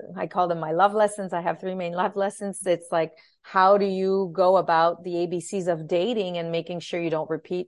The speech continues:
all the same mistakes you've had, and make sure you take your time, because we often rush into things for absolutely nothing. And then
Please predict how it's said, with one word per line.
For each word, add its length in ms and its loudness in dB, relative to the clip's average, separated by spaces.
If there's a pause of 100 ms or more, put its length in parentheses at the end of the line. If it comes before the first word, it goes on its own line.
all 180 0
the 100 -4
same 220 -8
mistakes 440 -6
you've 140 -4
had, 400 -4
and 180 -6 (320)
make 160 -2
sure 160 -4
you 140 -2
take 240 -4
your 80 -2
time, 420 0
because 260 -4
we 120 0
often 320 0
rush 420 0
into 240 -6
things 340 -6
for 220 -10
absolutely 580 -6
nothing. 400 -8
And 120 -2
then 180 -4